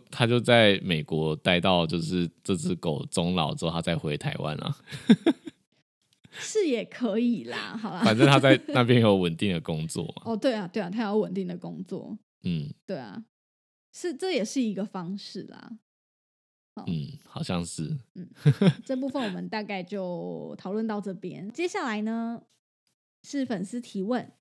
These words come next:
Speaker 2: 这位粉丝想要了解一下，猫咪感染过卡里西病毒之后，
Speaker 1: 嗯。
Speaker 2: 还能接触其他的猫咪吗？那因为他在网络上查到有太多的说法，所以不太确定到底实际上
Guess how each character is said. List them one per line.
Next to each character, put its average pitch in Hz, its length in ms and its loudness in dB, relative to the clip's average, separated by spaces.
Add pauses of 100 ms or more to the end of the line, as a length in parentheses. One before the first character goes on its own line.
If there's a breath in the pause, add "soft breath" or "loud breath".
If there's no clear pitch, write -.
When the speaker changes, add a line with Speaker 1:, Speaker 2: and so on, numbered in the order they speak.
Speaker 2:
这 311 120 -8
位 320 160 -2
粉 202 200 -4
丝 262 160 -4
想 208 200 -4
要 240 100 -2
了 226 180 0
解 240 240 -4
一 170 140 -8
下， 202 340 -8
猫 311 220 -4
咪 330 260 -2
感 220 240 -2
染 196 240 -4
过 220 280 -2
卡 208 280 -8
里 254 160 -2
西 220 280 -6
病 226 320 -2
毒 175 200 -10
之 196 280 -10
后， - 320 -6
Speaker 1:
嗯。 226 100 -12
Speaker 2:
还 226 200 -6
能 277 200 -4
接 285 160 -6
触 285 180 -6
其 208 220 -8
他 220 160 -6
的 220 100 -4
猫 196 220 -4
咪 202 220 -2
吗？ 180 320 -4
那 240 120 -2
因 233 180 -2
为 233 120 -2
他 220 220 -6
在 220 340 -6
网 190 160 -6
络 226 160 -2
上 214 240 -4
查 185 160 -8
到 220 160 -4
有 175 100 -6
太 220 240 -4
多 196 240 -6
的 185 220 -6
说 196 320 -6
法， - 300 -12 (260 soft breath)
所 302 160 -4
以 - 20 -2
不 247 140 -8
太 262 220 -4
确 247 260 -2
定 240 180 -4
到 226 160 -6
底 120 320 -10
实 208 360 -8
际 254 260 -6
上 190 340 -8